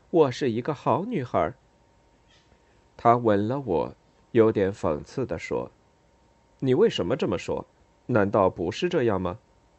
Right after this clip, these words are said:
他的回答让我心软。我没有办法张口说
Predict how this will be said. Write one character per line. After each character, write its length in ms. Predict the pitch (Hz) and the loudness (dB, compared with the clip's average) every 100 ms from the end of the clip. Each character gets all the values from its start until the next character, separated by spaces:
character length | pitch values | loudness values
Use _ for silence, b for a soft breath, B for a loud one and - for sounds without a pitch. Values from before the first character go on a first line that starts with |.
| _ _ _ _ _ _ _ _ _ _ _ _ _ _ _ - | _ _ _ _ _ _ _ _ _ _ _ _ _ _ _ -4
他 160 | 156 | -2
的 100 | 135 | -2
回 320 | 107 104 123 | -2 -2 -2
答 320 | 127 98 92 104 | -2 -2 0 -2
让 200 | 120 95 | -4 -4
我 100 | 87 | -6
心 320 | - 117 120 | -6 -6 -6
软。 260 | 113 - - _ _ _ _ _ _ _ b b b b | -8 -10 -14 _ _ _ _ _ _ _ b b b b
我 140 | 160 165 | 4 4
没 160 | 135 | 4
有 100 | 202 | -2
办 220 | - 139 104 | -2 -2 0
法 160 | 98 | 0
张 240 | 95 107 110 | 2 0 0
口 200 | 92 87 | -4 -4
说 380 | - 95 90 | 0 0 0